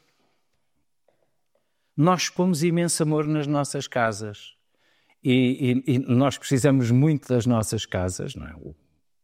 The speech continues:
Sapiens é um macaco. E depois é um macaco com um cérebro muito complicado. Portanto, precisa de um ninho em que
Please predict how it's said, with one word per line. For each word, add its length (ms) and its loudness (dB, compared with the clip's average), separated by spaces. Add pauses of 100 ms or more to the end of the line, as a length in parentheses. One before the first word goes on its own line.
(100)
Sapiens 520 -6
é 60 0
um 80 0
macaco. 640 -4 (640)
E 80 -2
depois 280 0
é 60 2
um 60 2
macaco 460 0
com 100 -2
um 40 0
cérebro 440 0
muito 280 -2
complicado. 760 -6 (260)
Portanto, 360 -4 (240)
precisa 360 -2
de 100 0
um 120 4
ninho 600 2 (320)
em 200 2
que 380 0